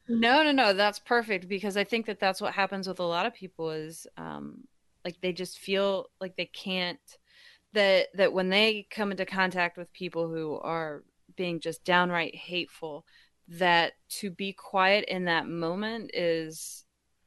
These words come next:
I don't wanna say, like, a sign of weakness, but it's like that doesn't come natural to them. And that by being silent in that moment, they're allowing that to, to be okay. And that's not always necessarily the case.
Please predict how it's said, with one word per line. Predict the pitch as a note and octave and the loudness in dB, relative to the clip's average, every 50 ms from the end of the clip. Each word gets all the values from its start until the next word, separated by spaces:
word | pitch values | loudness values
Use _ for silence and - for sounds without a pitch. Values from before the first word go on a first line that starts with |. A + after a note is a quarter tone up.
| _ _ _ | _ _ _
I | - | 2
don't | C4+ D#4 | 4 4
wanna | E4 D#4 | 4 4
say, | - B3 A3 | 4 4 4
like, | G3+ F#3+ | 4 4
a | F#3 E3+ | 2 -2
sign | - G3 F#3+ F3+ E3+ | 0 -2 0 0 -2
of | D#3+ D#3+ E3 | -4 -6 -8
weakness, | E3+ E3+ - G#3 G#3 G#3+ A3 G#3+ - - - _ | -8 -6 -4 -4 -4 -4 -4 -6 -10 -12 -10 _
but | - F#3 F3 F3 | 2 4 6 6
it's | D3 E3+ - - | 4 2 2 2
like | G3 F3+ F3 - _ | 2 2 2 2 _
that | F#3+ F#3 F#3+ G3 - | 6 6 6 6 4
doesn't | G3 G3 F3 F3+ - - | 2 0 0 -2 -6 -4
come | F#3 E3+ E3+ E3 D#3+ | -4 -4 -4 -4 -2
natural | D#3 C#3+ C#3+ C#3 - - D3 C#3+ - | -2 -2 -2 -4 -8 -12 -12 -12 -12
to | - D3 | -14 -14
them. | D3 - - - - - - _ - - - _ _ _ | -12 -12 -12 -12 -14 -16 -18 _ -20 -20 -20 _ _ _
And | - E3+ F3 F3 F3 F3 | -4 -2 0 0 2 4
that | E3+ E3+ E3+ E3 E3 - - F3 | 6 6 8 6 6 4 0 0
by | - F#3 F3+ F3 | 4 4 4 4
being | E3+ D3+ - G#3+ A3 A3 G#3 F#3 | 4 0 2 4 4 4 4 2
silent | - - F#3 F3+ F3+ E3+ E3+ C#3+ - | 0 2 4 4 6 6 4 0 2
in | F3 | 2
that | E3+ D#3 A#2+ | 2 2 2
moment, | E3 E3+ E3 D#3+ D#3+ D#3 - | 2 -2 -2 -2 -4 -4 -2
they're | - D#3+ D#3 | -2 0 0
allowing | D3+ D#3 D#3 E3 E3 E3+ F3 F3 E3+ D#3+ D#3 D3+ | 0 0 4 6 6 6 6 6 4 0 -2 2
that | D3+ D3+ C#3+ C#3 B2+ - - _ - - _ _ _ _ _ _ _ _ _ _ _ _ _ _ - | 4 4 4 4 2 -2 -6 _ -20 -20 _ _ _ _ _ _ _ _ _ _ _ _ _ _ -8
to, | - G3+ F3 E3+ - _ _ _ _ _ _ _ _ _ _ _ _ _ _ _ _ _ _ - | -4 -4 -4 -4 -6 _ _ _ _ _ _ _ _ _ _ _ _ _ _ _ _ _ _ 0
to | - G#3+ | 2 2
be | F#3 G3+ F#3 F3 E3+ | 2 2 2 4 4
okay. | E3 E3 - - F3 C#3+ - - - - - _ | 4 2 0 -6 -6 -6 -6 -6 -10 -14 -8 _
And | - F#3+ G3+ | -4 2 4
that's | G3+ G3+ G3+ - | 2 2 2 2
not | A3+ G#3+ G#3 | 0 2 4
always | G#3 G3+ G3 F#3+ F3+ F3 | 6 6 4 4 2 -2
necessarily | F3+ F3 E3+ E3 E3 F3 E3 D#3+ D#3+ D3+ C#3 | -6 -6 -6 -6 -4 -4 -2 -2 -2 -6 -8
the | D3 | -12
case. | - - E3+ D#3+ E3+ F3+ - | -8 -4 0 0 0 -2 -4